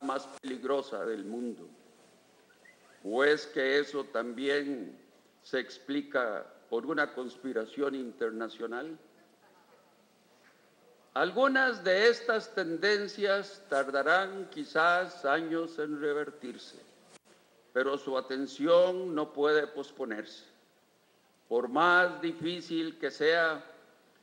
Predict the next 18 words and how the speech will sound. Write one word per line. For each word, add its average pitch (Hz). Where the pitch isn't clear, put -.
el 143
proceso 180
de 170
ajuste 170
debe 175
al 165
mismo 165
tiempo 165
rescatar 143
la 185
economía 180
y 156
prevenir 147
un 160
descalabro 160
social 147
aún 131
mayor, 117